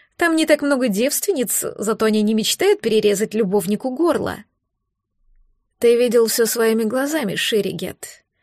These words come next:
Не обращая внимания на его слова, кивает на нас Вирк. "Князь прислал тебя за отчетом, но больше моих уверений его заинтересует то, что ты видел своими глазами. Ни один из вельеров, порученный мне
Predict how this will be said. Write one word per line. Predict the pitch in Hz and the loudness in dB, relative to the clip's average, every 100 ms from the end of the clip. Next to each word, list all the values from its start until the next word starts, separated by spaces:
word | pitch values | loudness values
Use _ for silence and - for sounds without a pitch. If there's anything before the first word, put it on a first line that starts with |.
| _ _ _ - | _ _ _ -4
Не | 202 | 0
обращая | 226 240 262 - 302 | 2 2 2 2 2
внимания | 247 269 294 262 | 0 -2 0 0
на | 247 | 0
его | 247 226 | 2 0
слова, | 220 220 254 302 | 0 0 2 0
кивает | 294 220 262 240 | 0 -2 0 -2
на | 226 | -2
нас | 220 220 - | -2 -2 -4
Вирк. | 240 220 - - - _ _ _ _ _ _ _ _ _ | -4 -4 -6 -12 -20 _ _ _ _ _ _ _ _ _
"Князь | 220 208 196 | -4 -2 -2
прислал | - 208 - 214 202 | -2 -4 0 0 0
тебя | 208 214 | -2 -2
за | 202 233 | 0 -2
отчетом, | 226 - 277 - - 214 - _ _ _ - - | -2 -6 -6 -8 -16 -18 -20 _ _ _ -20 -4
но | 214 233 | 2 4
больше | 240 202 240 | 2 2 0
моих | 247 233 - | 0 -2 -2
уверений | 220 262 320 208 185 | -2 0 0 0 -2
его | 202 202 233 220 | -2 0 -2 -2
заинтересует | 214 196 220 220 220 - 226 214 | -4 -2 -2 -2 -4 -2 -2 -2
то, | 294 269 | -2 -2
что | - 190 | -4 -4
ты | 208 | -2
видел | 226 220 | 0 0
своими | 196 - 220 214 | 0 -2 0 0
глазами. | 208 240 226 202 139 - - _ _ _ _ _ _ _ - | 0 -2 -2 -4 -6 -12 -20 _ _ _ _ _ _ _ -2
Ни | 208 233 | 0 2
один | 277 214 202 170 - | 0 -2 -4 -6 -4
из | 196 185 | -4 0
вельеров, | 214 208 277 285 - - - _ _ - - _ | 0 0 0 -4 -6 -14 -20 _ _ -20 -20 _
порученный | 226 240 240 - 208 202 | 0 2 2 0 -2 -2
мне | 196 202 | -2 -4